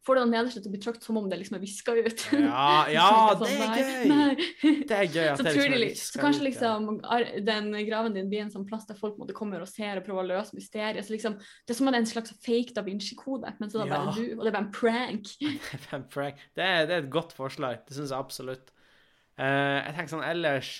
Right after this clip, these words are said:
Speaker 2: eh, jo, men, ah, nei, men det var faen meg bra. Og det er enda gøyere hvis man får det til å se ut sånn at det kun, altså, det er liksom et viktig tall som mangler, for da er liksom, det er enten
Speaker 1: Ja,
Speaker 2: i
Speaker 1: sant.
Speaker 2: Brasil eller Australia,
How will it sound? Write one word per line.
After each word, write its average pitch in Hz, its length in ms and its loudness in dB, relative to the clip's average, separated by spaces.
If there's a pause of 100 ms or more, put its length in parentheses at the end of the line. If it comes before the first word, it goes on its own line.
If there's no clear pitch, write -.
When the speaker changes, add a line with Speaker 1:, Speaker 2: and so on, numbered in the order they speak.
(360)
Speaker 2:
eh, 120 520 -2
jo, 143 160 0
men, 156 140 -4
ah, 127 240 -12
nei, 139 100 -2
men 139 140 -2
det 165 80 0
var 160 100 -6
faen 156 240 0
meg 120 140 -6
bra. 139 180 2 (300)
Og 151 100 0
det 170 60 2
er 175 100 2
enda 202 160 0
gøyere 143 220 0
hvis 143 80 -6
man 143 100 -6
får 156 140 2
det 151 80 -10
til 147 80 -8
å - 20 -8
se 151 140 2
ut 147 100 -8
sånn 123 140 -4
at - 140 -20 (760)
det 151 140 -4
kun, 160 220 0 (200)
altså, 151 200 -6
det 165 80 0
er 170 80 0
liksom 147 240 0 (480)
et 139 180 -12
viktig - 480 -8
tall 127 240 -4
som 120 100 -8
mangler, 135 300 -2
for 143 160 0
da 156 80 4
er 139 60 0
liksom, 120 240 -6 (200)
det - 120 0
er - 100 0
enten 147 260 -2
Speaker 1:
Ja, 277 80 4
Speaker 2:
i 294 60 2
Speaker 1:
sant. 285 80 -6
Speaker 2:
Brasil 139 640 -2 (440)
eller 135 460 2
Australia, 123 720 0